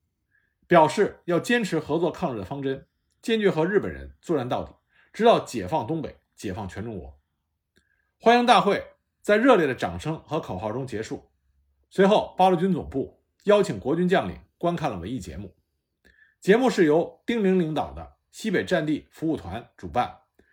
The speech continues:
新编成并且临时排练出来的。第一个节目是火爆剧《八百壮士》，表现了上海抗战的国军部队奋战四行仓库的事迹。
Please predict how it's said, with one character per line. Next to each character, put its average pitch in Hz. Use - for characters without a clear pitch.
新 214
编 226
成 135
并 190
且 123
临 139
时 170
排 120
练 151
出 95
来 -
的。 -
第 240
一 247
个 220
节 113
目 143
是 -
火 151
爆 160
剧 139
《八 -
百 117
壮 113
士》， -
表 156
现 208
了 185
上 196
海 113
抗 165
战 135
的 -
国 143
军 190
部 175
队 113
奋 214
战 160
四 -
行 156
仓 196
库 185
的 95
事 -
迹。 -